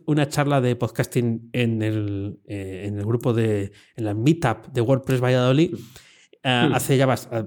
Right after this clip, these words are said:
Speaker 1: pues cuando llevaba yo un año de podcasting, hace dos años. Y entonces, em, em, me escribió el, el promotor de la sesión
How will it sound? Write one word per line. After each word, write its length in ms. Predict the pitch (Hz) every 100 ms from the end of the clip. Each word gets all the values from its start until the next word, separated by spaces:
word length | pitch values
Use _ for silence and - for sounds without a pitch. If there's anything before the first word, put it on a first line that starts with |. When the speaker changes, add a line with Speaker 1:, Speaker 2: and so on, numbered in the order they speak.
| -
Speaker 1:
pues 100 | 120
cuando 220 | 117 110
llevaba 260 | 113 143 127
yo 80 |
un 120 | 127 117
año 240 | 110 95
de 160 | 98 98
podcasting, 420 | 107 - 104 127
hace 200 | 139 156
dos 180 | 110 -
años. 400 | - - - - _ - - _
Y 180 | - 151
entonces, 520 | 156 185 196 180 - -
em, 600 | 151 147 139 135 127 120 - - _ _ - - -
em, 480 | 135 131 127 120 120
me 120 | 127 131
escribió 420 | - 139 160 170
el, 460 | 170 165 160 156 - -
el 120 | - 147
promotor 440 | 151 147 165 175
de 200 | 147 139
la 280 | 135 131 131
sesión 600 | 131 143 202 202 196 -